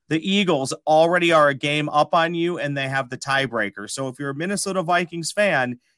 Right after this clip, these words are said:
you are thinking, and you should think this way, every game is important. And again, we talked about this in the preseason. Jesse, you asked, "Is this a Super Bowl or bust team?"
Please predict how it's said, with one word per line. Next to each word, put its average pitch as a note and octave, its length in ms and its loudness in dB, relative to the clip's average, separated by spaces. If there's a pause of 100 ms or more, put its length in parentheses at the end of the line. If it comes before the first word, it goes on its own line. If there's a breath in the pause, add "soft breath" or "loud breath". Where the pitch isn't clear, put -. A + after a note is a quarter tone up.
(180)
you D#3+ 200 0
are D#3 120 2
thinking, C#3+ 640 -4 (160)
and D3 160 -4
you G3 100 -2
should - 340 -2
think C#3 180 -2
this - 220 -10
way, F#2+ 220 -6 (400)
every A#3 360 2
game G#3 320 0
is F3+ 140 -2
important. C#3+ 520 -2
And B2+ 140 -6
again, C3 260 -6
we F#3 100 -6
talked G3+ 320 -2
about D#3+ 220 0
this C#3+ 160 -6
in B2+ 80 -8
the A#2 80 -10
preseason. G#2 720 -8 (300)
Jesse, E3+ 340 0
you F3 320 -2
asked, C#3+ 400 4 (220)
"Is C#3+ 160 -4
this F#3 200 0
a D#3 80 0
Super F3+ 380 -2
Bowl D#3 340 4
or C3+ 80 0
bust B2 420 0
team?" G2+ 380 -10